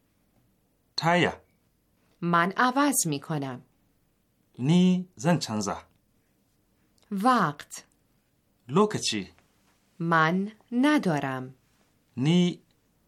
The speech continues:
Speaker 1: bani da.
Speaker 2: دیگر.
Speaker 1: Wani.
Speaker 2: با.
Speaker 1: Da.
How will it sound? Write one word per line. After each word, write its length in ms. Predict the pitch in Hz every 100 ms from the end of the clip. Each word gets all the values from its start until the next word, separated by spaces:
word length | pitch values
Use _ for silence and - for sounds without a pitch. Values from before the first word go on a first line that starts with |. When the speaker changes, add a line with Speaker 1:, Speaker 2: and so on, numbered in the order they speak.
| -
Speaker 1:
bani 260 | 151 175 113
da. 200 | 90 - _ _ _ _ _ _ _ _ - 156
Speaker 2:
دیگر. 720 | 220 202 240 214 139 135 139 _ _ _ _ _ _ _ _ _ _
Speaker 1:
Wani. 400 | 117 156 160 156 _ _ _ _ _ _ _ _ _ 165
Speaker 2:
با. 540 | 160 214 214 127 123 _ _ _ _ _ _ _ _ _ _
Speaker 1:
Da. 360 | 113 123 131 -